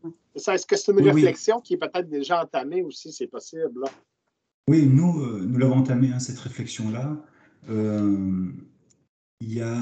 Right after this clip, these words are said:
Speaker 2: un, en temps normal, les athlètes se qualifient pour les compétitions prestigieuses en réalisant des temps. Donc, il y a des grilles de temps qui dépendent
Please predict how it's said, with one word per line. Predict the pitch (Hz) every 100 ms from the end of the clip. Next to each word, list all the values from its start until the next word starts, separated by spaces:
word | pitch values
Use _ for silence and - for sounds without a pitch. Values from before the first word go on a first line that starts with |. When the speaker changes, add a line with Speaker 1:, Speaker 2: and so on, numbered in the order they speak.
| 113 110 98 - _ _ -
Speaker 2:
un, | 113 104 95 - - - _
en | -
temps | 104 120
normal, | 110 101 104 139 139 101 117
les | 107 101
athlètes | - 131
se | 127
qualifient | - 120 120 - 131
pour | - 110
les | 98
compétitions | 101 101 - 127 101
prestigieuses | 113 - 104 92 139 151 - - - - _ _ _ _ _ _ _ -
en | 101 110 110 104
réalisant | 101 123 123 143
des | 123 101 -
temps. | 98 87 - _ _ _ _
Donc, | 117 127
il | 120
y |
a |
des | 98 95
grilles | 98 101 120
de | 113
temps | 104 98 95 107
qui | 92
dépendent | 98 - 101 101